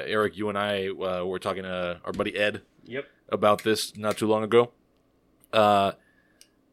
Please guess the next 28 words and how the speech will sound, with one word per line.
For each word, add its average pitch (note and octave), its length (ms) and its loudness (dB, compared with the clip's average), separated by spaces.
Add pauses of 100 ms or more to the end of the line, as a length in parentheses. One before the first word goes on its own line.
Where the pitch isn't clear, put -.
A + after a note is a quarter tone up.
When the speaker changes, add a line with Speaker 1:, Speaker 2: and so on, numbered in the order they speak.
(320)
Speaker 1:
I F3+ 120 0
don't C4+ 160 0
know C4+ 200 4
that, A#3+ 300 4 (460)
that E3 100 4
I G3+ 60 4
have A3 160 2
a G#3 40 -2
problem F#3+ 460 2 (640)
with B2 420 4
at B2 100 4
least D3+ 240 2
what's F3+ 220 4 (560)
out A2+ 220 0
there E2+ 220 0
in F#2+ 200 -8
the F2+ 80 -2
world. F#2 400 0 (260)
Like, G#2+ 320 -2
that B2 200 -2
some E3 160 0
people E3 260 2
are B2+ 40 2
made B2+ 140 4
uncomfortable A#2 600 0
is A2+ 80 -2
unfortunate, A2 540 -2 (800)
but - 240 -2